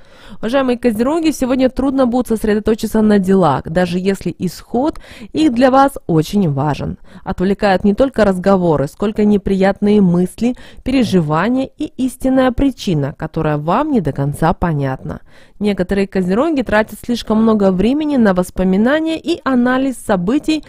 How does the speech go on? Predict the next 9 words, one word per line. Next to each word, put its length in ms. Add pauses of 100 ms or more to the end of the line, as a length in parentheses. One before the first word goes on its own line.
(280)
далёкого 560
прошлого. 640 (240)
Хотя 220
полезнее 520
было 240
бы 120
сосредоточиться 840
на 200
настоящем. 920